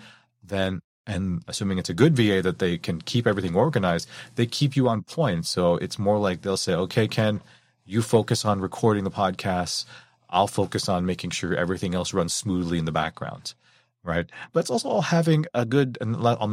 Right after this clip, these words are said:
mention this last point here for, I guess, one of the benefits of it as well, is having an image, knowing, uh, maybe more of a bragging <laughs> right, maybe, maybe not bragging right, let's say better image, is that if you're dealing with guests or you're dealing with clients,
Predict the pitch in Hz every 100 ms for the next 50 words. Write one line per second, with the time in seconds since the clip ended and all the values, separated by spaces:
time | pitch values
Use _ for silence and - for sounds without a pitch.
0 | 110 113 107 - 107 104 101 - 110 95
1 | - 151 131 - 95 90 90 82 117 -
2 | 95 82 95 156 127 92 85 80 104 151
3 | 127 - - - - 139 139 123 110 110
4 | 151 78 82 107 117 113 110 - - 85
5 | 92 92 92 85 _ - 85 85 80 78
6 | - 95 127 95 82 98 87 87 87 113
7 | - - - - _ _ _ - 120 92
8 | 87 82 82 - - 120 127 98 104 98
9 | - 135 85 80 - - - 104 92 98
10 | - 110 98 - - _ _ 104 95 92
11 | 110 107 95 92 82 95 98 - - 87
12 | 85 90 85 82 - - 131 139 87 87